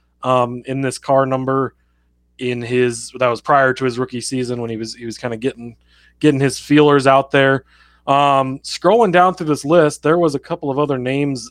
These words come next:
Uh, Junior Spencer drove a race in this car.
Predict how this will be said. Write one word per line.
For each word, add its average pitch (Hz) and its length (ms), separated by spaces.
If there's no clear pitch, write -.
Uh, 117 480
Junior 165 460
Spencer 156 720
drove 151 360
a 151 60
race 151 320
in 151 80
this 151 180
car. 151 500